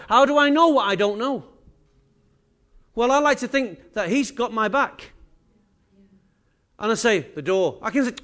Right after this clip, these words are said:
"Oh, silly me, I didn't get the door." I always say, "Thank you, Lord, for reminding me." Why? I'm just train, trying to train my ears to recognize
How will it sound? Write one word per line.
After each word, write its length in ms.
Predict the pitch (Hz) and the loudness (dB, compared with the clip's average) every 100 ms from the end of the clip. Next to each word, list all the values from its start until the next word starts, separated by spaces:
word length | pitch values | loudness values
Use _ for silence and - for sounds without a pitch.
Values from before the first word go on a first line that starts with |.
| 220 | -10
"Oh, 340 | 175 147 160 | -10 -8 -10
silly 340 | - - 139 | -8 -8 -6
me, 180 | 135 131 | -8 -8
I 80 | 131 | -10
didn't 240 | 135 135 131 | -10 -12 -14
get 160 | 135 | -16
the 80 | 120 | -18
door." 480 | 120 127 120 127 120 - - - - - - | -14 -12 -10 -12 -14 -18 -20 -20 -20 -20 -8
I 160 | 185 | -2
always 160 | 220 208 | -2 -2
say, 160 | 214 190 | -4 -4
"Thank 280 | 202 190 | -6 -6
you, 100 | 202 | -4
Lord, 200 | 190 180 | -2 -4
for 120 | 123 139 | -4 -8
reminding 440 | 139 143 143 127 | -8 -8 -10 -12
me." 120 | 117 98 _ _ _ - - _ _ _ _ | -14 -18 _ _ _ -20 -20 _ _ _ _
Why? 240 | - 214 185 - | -2 0 0 -4
I'm 140 | 190 185 | -10 -6
just 200 | 240 - | -8 -8
train, 440 | - 247 269 233 | -6 -2 -2 -6
trying 200 | - 226 | -8 -6
to 60 | 208 | -6
train 400 | - 240 269 269 | -4 -4 -2 -2
my 140 | 262 | -2
ears 580 | 262 262 190 165 170 - _ _ - _ | -2 0 0 -2 -6 -12 _ _ -20 _
to 120 | - | -6
recognize 1000 | 185 269 277 214 180 165 156 170 185 - | 0 0 0 -6 -4 -4 -4 -4 -6 -10